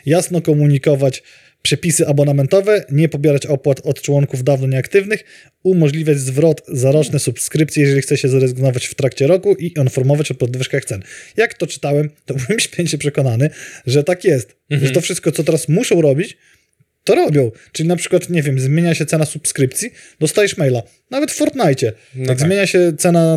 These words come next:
Speaker 1: tej ekipy Fortnite, dostajesz
Speaker 2: Mhm.
Speaker 1: tam wiadomość w grze, nie wiem czy maila, nie pamiętam. A to nie było możliwe. Powiem więcej, jak kupiłeś,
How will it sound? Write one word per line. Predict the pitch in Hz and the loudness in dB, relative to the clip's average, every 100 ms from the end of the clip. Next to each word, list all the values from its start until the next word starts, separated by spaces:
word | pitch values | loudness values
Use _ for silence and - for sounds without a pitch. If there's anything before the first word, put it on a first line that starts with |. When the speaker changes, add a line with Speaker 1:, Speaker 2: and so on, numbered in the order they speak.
| 151 | 2
Speaker 1:
tej | 165 143 143 | 0 0 0
ekipy | - 151 139 | -4 -6 -4
Fortnite, | 156 156 196 220 | -2 -2 -4 -6
dostajesz | 151 135 156 151 | -2 0 0 0
Speaker 2:
Mhm. | 139 - | -2 -4
Speaker 1:
tam | 135 | -2
wiadomość | 135 139 180 170 139 | 0 2 2 2 -2
w | 123 | -4
grze, | 120 123 175 170 147 - | -4 -2 -2 -4 -10 -8
nie | 175 190 | -2 0
wiem | 180 | 0
czy | 175 170 | 0 2
maila, | 143 123 | 2 2
nie | 127 127 | -2 -2
pamiętam. | 135 135 127 107 - - - - - - _ _ _ - | 0 0 0 -4 -8 -20 -18 -18 -20 -20 _ _ _ -12
A | - | -4
to | 139 | 0
nie | 139 | 2
było | 147 185 | 2 2
możliwe. | 233 226 190 123 104 - _ - | 0 0 0 -2 -4 -12 _ -2
Powiem | 131 170 | 0 2
więcej, | 180 151 143 | 2 2 0
jak | 143 | -2
kupiłeś, | - 151 175 | -6 -2 -2